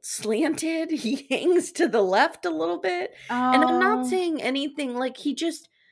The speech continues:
Speaker 1: he always has his head tilted weird, and his hair is decorated to the side,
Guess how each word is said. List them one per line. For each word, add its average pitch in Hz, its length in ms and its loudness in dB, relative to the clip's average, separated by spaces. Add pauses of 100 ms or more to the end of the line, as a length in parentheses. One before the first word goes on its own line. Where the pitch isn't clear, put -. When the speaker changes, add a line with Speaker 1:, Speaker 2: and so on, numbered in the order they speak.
(200)
Speaker 1:
he 320 160 0
always 392 340 4
has 381 160 0
his 339 160 -6
head 339 280 -6
tilted 233 480 -4
weird, 165 340 -2
and 196 140 0
his 214 140 -4
hair 311 260 -2
is 330 120 -4
decorated 330 600 -4
to 330 100 -6
the 302 120 -6
side, 294 480 -4